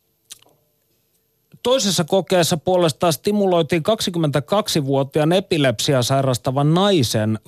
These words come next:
vasenta temporoparietaalista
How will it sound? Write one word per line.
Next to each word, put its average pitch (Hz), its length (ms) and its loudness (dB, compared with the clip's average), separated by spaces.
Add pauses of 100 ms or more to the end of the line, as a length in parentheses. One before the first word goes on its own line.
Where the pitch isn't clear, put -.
(140)
vasenta 113 840 -2 (480)
temporoparietaalista 113 1400 -4